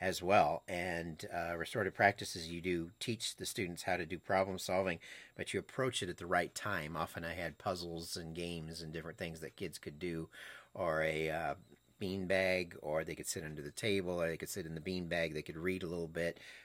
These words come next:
Uh, they knew in my office, they knew the procedure, actually. They knew they came in, they could grab one of the books that I had on a shelf, they could, uh, uh, grab one of the, um, toys that were somewhat stimulative, but not a necessarily a toy, toy.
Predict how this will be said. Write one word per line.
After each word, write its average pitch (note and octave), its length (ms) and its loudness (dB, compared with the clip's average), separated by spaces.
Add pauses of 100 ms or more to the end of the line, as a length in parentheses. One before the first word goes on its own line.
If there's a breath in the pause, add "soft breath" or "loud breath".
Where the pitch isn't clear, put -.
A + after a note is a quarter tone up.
(120)
Uh, E2+ 220 2
they F2 140 2
knew A2 260 2
in F2 100 2
my F2 200 4
office, G2 340 4
they F2 140 -2
knew G#2 120 0
the E2 60 -2
procedure, E2 500 0
actually. E2 280 4
They E2+ 160 -2
knew F#2 120 0
they E2 140 0
came F2+ 320 -6
in, F2 140 -2
they E2 120 -4
could D2 180 -8
grab E2+ 280 4
one D#2+ 100 -2
of D#2+ 60 -4
the D#2 80 -6
books F2 300 -4
that D#2+ 140 -4
I E2 100 0
had E2 120 0
on D#2 120 -4
a D2+ 40 -6
shelf, F2 380 0 (380 loud breath)
they E2+ 100 -2
could, D2+ 200 -2
uh, D2+ 260 0 (260)
uh, D#2+ 160 -2
grab D#2+ 340 0
one E2+ 200 -4
of D#2+ 100 -6
the, D#2 300 -6
um, D#2+ 380 -4 (840 soft breath)
toys G2 300 0
that D2+ 100 -4
were E3 80 -2
somewhat F#2+ 380 -2
stimulative, G2 640 0
but - 120 -4
not F2 240 0
a D#2+ 80 2
necessarily E2+ 1040 -4
a C#2 60 -4
toy, F#2 500 0
toy. F#2+ 360 2